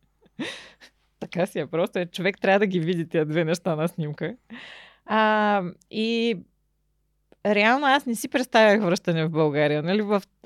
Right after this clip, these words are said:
бях си тотално свикнала около мен да е тюрлю гювеч, както казват хората, а, от к-, каквито и да е култури.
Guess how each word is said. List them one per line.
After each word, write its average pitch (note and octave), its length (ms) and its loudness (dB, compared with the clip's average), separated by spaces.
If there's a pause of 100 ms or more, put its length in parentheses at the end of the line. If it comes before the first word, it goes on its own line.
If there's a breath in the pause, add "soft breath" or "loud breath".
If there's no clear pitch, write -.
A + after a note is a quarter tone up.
(320)
бях A3 440 4
си - 180 -18
тотално B3 500 4
свикнала C4 420 4
около A#3 260 4
мен G#3 280 4
да A#3 80 4
е A3+ 440 4 (100)
тюрлю G#3+ 400 0
гювеч, F#3 480 2
както F3+ 340 0
казват E3 420 0
хората, A#3 640 -2 (140)
а, G3 420 -4 (440 loud breath)
от A3+ 240 4 (320)
к-, F3+ 260 -12
каквито A3 400 -6
и A#3+ 40 -2
да G3+ 100 6
е G3 80 4
култури. F#3 580 0